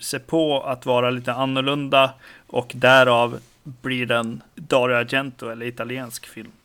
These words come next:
Alltså, jag tycker att teatergrejen, eh, när de börjar springa runt där och sånt, så bara, åh, får jag lite så här Dario Argento-vibbar <laughs> från opera och, eh, eller hans filmopera då. Och, eh,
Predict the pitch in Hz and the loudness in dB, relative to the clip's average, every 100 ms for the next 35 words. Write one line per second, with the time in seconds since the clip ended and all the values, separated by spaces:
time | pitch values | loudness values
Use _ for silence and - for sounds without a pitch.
0 | _ _ - 131 127 127 120 123 117 - | _ _ -6 -2 -4 -6 -8 -6 -6 -10
1 | - - 127 117 - 127 123 143 147 139 | -14 -4 -2 -2 -8 -12 -6 -4 -2 -2
2 | 131 127 _ _ _ 180 147 127 117 123 | -6 -8 _ _ _ -6 -6 -6 -10 -14
3 | _ _ 151 135 131 123 127 123 - 139 | _ _ -2 0 0 0 -2 -2 -6 -8
4 | 127 127 135 127 147 139 120 123 123 113 | -4 -4 -6 -2 2 4 2 -4 -10 -14
5 | - 139 117 113 120 - 160 127 98 139 | -12 -10 -8 -10 -10 -8 -8 -8 -10 -8
6 | 131 123 120 - 123 117 117 113 117 117 | -6 -6 -8 -14 -8 -8 -8 -8 -8 -8
7 | 120 113 110 - 113 131 131 123 117 120 | -8 -10 -10 -10 -8 -8 -8 -6 -6 -6
8 | 123 _ - - - _ - - 123 127 | -10 _ -20 -20 -20 _ -18 -10 -8 -8
9 | 135 127 110 113 117 _ _ _ _ - | -10 -10 -10 -10 -10 _ _ _ _ -10
10 | 127 123 _ 120 113 117 120 _ _ _ | -10 -10 _ -8 -8 -8 -12 _ _ _
11 | _ - 135 110 113 123 - 123 113 120 | _ -12 -10 -8 -8 -8 -6 -6 -6 -10
12 | - - 110 123 _ - - - 120 _ | -14 -12 -10 -12 _ -20 -14 -6 -6 _
13 | - 113 113 | -4 -2 0